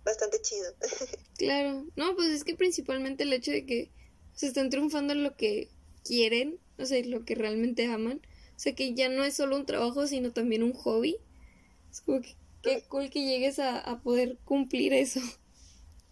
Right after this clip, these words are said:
Speaker 1: Sí, o, o inclusive metas que no te imaginabas. Yo, por ejemplo, eh, con lo de mi página, no,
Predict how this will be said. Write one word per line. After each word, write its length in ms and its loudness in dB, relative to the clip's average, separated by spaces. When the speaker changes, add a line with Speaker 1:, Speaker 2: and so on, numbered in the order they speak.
Speaker 1:
Sí, 260 -4
o, 240 4
o 80 4
inclusive 420 0
metas 340 0
que 120 0
no 140 -2
te 100 0
imaginabas. 640 -2
Yo, 140 0
por 120 2
ejemplo, 500 0
eh, 840 2
con 180 4
lo 80 4
de 120 4
mi 100 0
página, 380 -2
no, 520 0